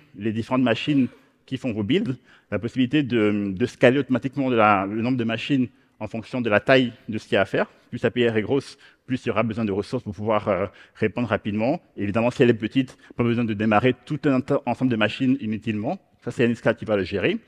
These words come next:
Et, euh, un autre avantage qu'il a, qu'il apporte aussi, c'est qu'il est capable, en fait, de,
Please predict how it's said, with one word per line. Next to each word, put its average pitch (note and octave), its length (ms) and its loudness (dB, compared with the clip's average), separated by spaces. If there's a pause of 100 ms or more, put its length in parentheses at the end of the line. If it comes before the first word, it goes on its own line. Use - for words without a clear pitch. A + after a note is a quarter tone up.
(340)
Et, G#2+ 220 2
euh, G2 200 2
un A#2 40 0
autre C3 140 -2
avantage C3 340 -2
qu'il B2 300 0
a, A2 240 6
qu'il B2+ 200 -4
apporte A#2 320 2
aussi, E3 180 -8
c'est - 160 -2
qu'il C3 160 0
est B2+ 40 2
capable, B2+ 380 2
en A2 60 -4
fait, A#2+ 240 -8
de, G2 380 -2